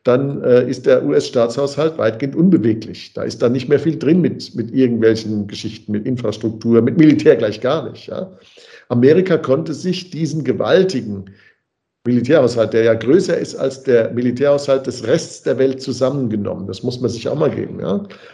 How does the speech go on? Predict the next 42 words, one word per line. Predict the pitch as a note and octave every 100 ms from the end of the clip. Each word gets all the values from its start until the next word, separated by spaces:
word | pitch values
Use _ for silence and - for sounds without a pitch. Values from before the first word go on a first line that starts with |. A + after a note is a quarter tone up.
| _
Das | G#2+
hat | D#3+ D#3+
zuletzt | C#3+ D3 -
Spanien | - A#2+ D3+ D#3+
im | C#3
siebzehnten | A#2 - - C3 A2
Jahrhundert | A#2 G3 E3 -
geschafft, | A2+ A2 - - -
dass | G2+
der | A2+
spanische | - A2+ A#2 B2+
Militärhaushalt | C3 B2+ C#3 C3+ C3+ A2+
größer | C3+ C#3+ D3
war | B2+
als | C3 -
der | C#3 C3+
aller | B2 B2+
anderen | C3 C3
europäischen | C#3 B2+ B2+ B2+ B2
Länder | A2+ A#2
zusammengenommen. | A#2 G#2+ A2 A#2 G#2 F#2+ F2 F2+ - - - -
Das | B2
war | A2+ G#2+
die | A#2
damals | G#2 A2+ A2+ A2+
sozusagen | G#2+ A#2 A2
relevante | G#2+ A#2 A2+ G#2+ G#2 G#2
Welt. | C3 E3 G#2 - - _ _ _ _ _ _ A2
Ja, |
aber | D#3+ B2 G2
heute | C#3 F3 E3
haben | D3+
wir | C#3+
also, | C3 B2 C3
äh, | - A#2+ A#2
Amerika | A#2+ C#3+ F3+ -
mit | C#3
einem | B2
Militärhaushalt, | A#2+ A2+ C#3+ D#3 D#3+
der | D3
größer | B2+ C#3 D#3 D3+
ist | C3+ -